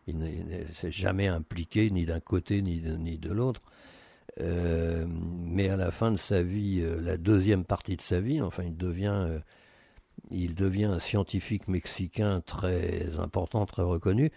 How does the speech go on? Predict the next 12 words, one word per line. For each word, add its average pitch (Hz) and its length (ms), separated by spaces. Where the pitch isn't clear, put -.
Et 90 120
pendant 131 380
que 101 60
j'écrivais 98 560
le 104 140
livre, 165 200
puisqu'on 98 400
m'a 98 160
aidé 104 340
depuis 92 300
le 95 80
Mexique, 127 440